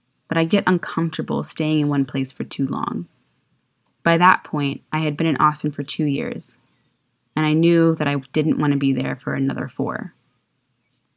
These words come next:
I kept doing research and narrowed down my choices of schools to one in Oregon,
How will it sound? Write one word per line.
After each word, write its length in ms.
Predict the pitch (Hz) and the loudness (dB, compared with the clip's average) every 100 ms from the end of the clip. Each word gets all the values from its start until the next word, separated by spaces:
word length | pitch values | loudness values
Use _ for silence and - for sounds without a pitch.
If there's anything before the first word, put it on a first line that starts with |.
| _ _ _ _ _ _ _ _ _ - | _ _ _ _ _ _ _ _ _ -8
I 100 | 170 | 0
kept 200 | 208 202 | 2 4
doing 240 | 226 226 | 6 6
research 480 | 170 147 151 147 - | 4 0 -2 -4 0
and 120 | 160 | 2
narrowed 280 | 165 175 175 | 4 4 4
down 220 | 170 160 | 4 4
my 120 | 160 | 2
choices 440 | 156 151 143 147 151 | -2 -2 -4 -4 -4
of 80 | 147 | -4
schools 420 | - 147 147 147 | -2 0 0 -2
to 120 | 170 | 0
one 160 | 170 190 | 4 4
in 100 | - | 4
Oregon, 580 | 165 156 156 151 151 | 2 2 2 2 0